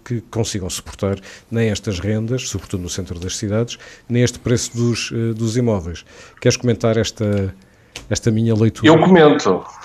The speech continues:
Speaker 2: eh, comento. Hum, primeiro, acho que se, se os estrangeiros tivessem um impacto direto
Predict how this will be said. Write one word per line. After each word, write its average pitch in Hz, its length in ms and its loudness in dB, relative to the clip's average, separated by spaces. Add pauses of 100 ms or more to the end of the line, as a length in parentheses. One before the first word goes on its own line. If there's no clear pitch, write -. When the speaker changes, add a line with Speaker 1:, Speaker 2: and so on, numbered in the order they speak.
(160)
Speaker 2:
eh, 104 520 8
comento. 101 600 6
Hum, 104 800 8 (720)
primeiro, 180 360 8
acho - 320 6
que - 60 -4
se, - 260 4 (1080)
se - 160 4
os 117 120 6
estrangeiros 135 600 6
tivessem 110 520 6
um 104 120 8
impacto 117 460 4
direto 95 400 2